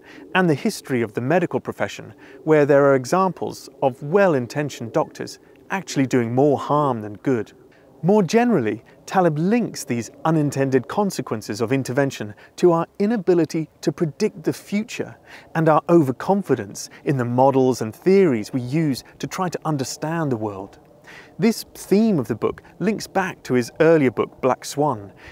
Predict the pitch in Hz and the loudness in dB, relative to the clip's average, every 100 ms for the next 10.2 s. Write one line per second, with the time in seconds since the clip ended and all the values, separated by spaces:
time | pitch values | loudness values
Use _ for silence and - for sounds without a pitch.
0 | - 151 156 - - 170 180 156 147 139 | -6 2 2 0 -4 0 2 4 4 2
1 | 127 - - 151 - 117 104 113 101 - | -6 -2 2 2 0 -8 -8 -8 -8 -8
2 | - 135 131 135 107 92 - - _ _ | -4 -2 -2 -2 -4 -10 -20 -20 _ _
3 | - 208 208 - 240 240 202 - - 165 | -2 2 2 2 0 2 0 -2 -4 -2
4 | 151 139 139 135 131 147 151 135 - - | 0 0 2 4 4 4 2 0 -2 -2
5 | 202 143 175 190 139 107 107 107 107 - | 0 2 2 4 2 0 -4 -2 -4 -6
6 | - - 165 - 139 120 110 110 131 127 | -6 -4 -4 -2 0 0 -2 -2 -2 -2
7 | 156 143 - 127 123 123 - 170 185 165 | -2 -4 0 0 0 -4 -4 -4 -2 0
8 | 123 104 107 101 95 - - - 143 135 | -2 -4 -6 -6 -6 -12 -20 -6 -4 -4
9 | - - - - 147 135 135 - - 95 | -6 -18 -8 0 2 4 4 2 -4 -8
10 | - | -10